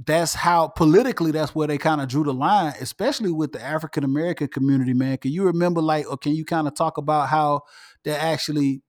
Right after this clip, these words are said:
that, that affected you, or did you see it kinda like that whole wall, especially,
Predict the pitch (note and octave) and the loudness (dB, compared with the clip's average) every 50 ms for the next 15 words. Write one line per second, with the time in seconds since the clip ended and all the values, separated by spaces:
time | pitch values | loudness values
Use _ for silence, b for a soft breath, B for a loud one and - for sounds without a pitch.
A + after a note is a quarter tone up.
0 | _ _ _ C3+ D3 C#3 C3+ - _ _ D3 C#3+ C3+ C#3 B2+ - _ _ - C3+ | _ _ _ -4 -2 -2 -2 -6 _ _ -4 -4 -2 -2 -4 -8 _ _ -6 -6
1 | - - F3+ F#3 F3+ F3+ D3+ C3 A#2+ E3+ F3+ F3 D3+ C#3 C3+ C3 A#2 A2+ D3 E3 | -2 0 0 0 2 2 0 0 0 0 2 2 2 2 0 -4 -4 -4 -4 -4
2 | D#3 - - F#3 F#3 F#3 F3 E3+ E3 - E3 E3 E3 D#3+ E3 E3 D#3+ D#3 C3+ - | -4 -4 -6 -4 -2 0 0 0 0 -2 -2 -2 -2 -2 -2 -2 -2 -4 -4 -6
3 | D3 D3+ C#3+ D3+ D#3 D#3+ D#3+ D#3 D3+ C#3 B2+ D3+ D#3 E3+ E3 E3 D3+ D3 - - | -4 0 2 2 4 4 4 2 0 2 2 4 6 6 6 6 4 2 2 2
4 | B3+ B3 - G#3 | 2 2 2 0